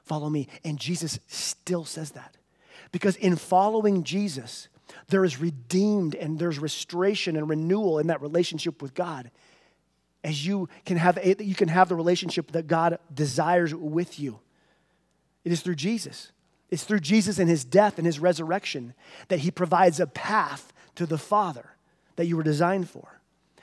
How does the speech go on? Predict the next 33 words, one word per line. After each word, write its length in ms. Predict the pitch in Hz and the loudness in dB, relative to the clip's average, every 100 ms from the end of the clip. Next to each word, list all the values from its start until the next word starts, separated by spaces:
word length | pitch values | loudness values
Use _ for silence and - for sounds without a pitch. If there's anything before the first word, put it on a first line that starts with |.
| - 220 | 0 4
It 80 | |
is 140 | 226 202 | 4 2
through 160 | 208 | -2
Jesus 480 | 151 185 233 170 139 | 0 2 2 2 -2
that 80 | 175 | 2
you 100 | 185 | 4
have 140 | 170 - | 4 4
access 480 | 190 - - 147 | 0 0 -4 -4
to 140 | - 165 | -6 -6
your 100 | 165 | -6
truest 680 | 143 - 208 208 233 208 - - | -6 -6 -2 -4 -4 -8 -12 -8
identity, 800 | 147 131 151 156 117 - - _ _ _ _ _ _ _ _ _ | -8 -4 -4 -4 -10 -16 -20 _ _ _ _ _ _ _ _ _
the 120 | 147 180 | -2 2
original 420 | 185 180 202 185 190 | 2 2 -4 -2 -2
imprint 420 | 196 - 175 151 | -2 -2 -4 -4
of 100 | 135 | -4
God. 340 | 156 123 131 - - | -4 -4 -12 -16 -6
It's 160 | 220 - | -6 -4
through 160 | 214 185 | -2 -2
Jesus 480 | 131 214 262 185 | 2 4 4 2
that 80 | - | 0
you 80 | 185 | 2
have 120 | 175 - | 2 0
access 420 | 180 - 180 156 | -4 -2 -6 -4
to 120 | - | -6
your 140 | 170 156 | -6 -6
greatest 500 | 135 180 185 147 139 _ 143 | -2 2 4 2 -6 _ 0
destiny 640 | 185 214 - 156 127 117 - - _ | 2 2 -4 -10 -8 -12 -16 -20 _
that 120 | 143 | -8
he 60 | 135 | -8
called 360 | - 214 214 131 | -6 -6 -6 -10
you 120 | 117 | -16
through, 320 | - - | -16 -18